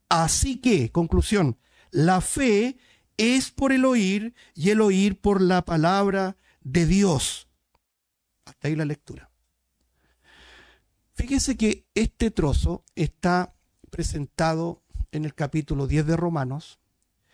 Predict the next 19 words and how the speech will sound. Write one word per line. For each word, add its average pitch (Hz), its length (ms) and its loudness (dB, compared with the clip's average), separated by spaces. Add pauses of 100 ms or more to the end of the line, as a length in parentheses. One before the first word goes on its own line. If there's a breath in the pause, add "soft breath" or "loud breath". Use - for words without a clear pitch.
(760 soft breath)
que 165 420 0
está - 280 0
hablando 160 440 0
de 151 60 -4
un 135 120 -6
pueblo 190 300 -2
específico 143 800 -6 (1000 soft breath)
y 156 120 -4
que 156 140 -6
Pablo 175 360 2
después, - 580 -4 (260)
eh, - 160 -18
comienza 214 460 -2
a - 20 -2
argumentarlo 165 540 -2
desde 147 180 -4
el 143 80 -4
capítulo 139 420 -6
nueve. 180 380 -2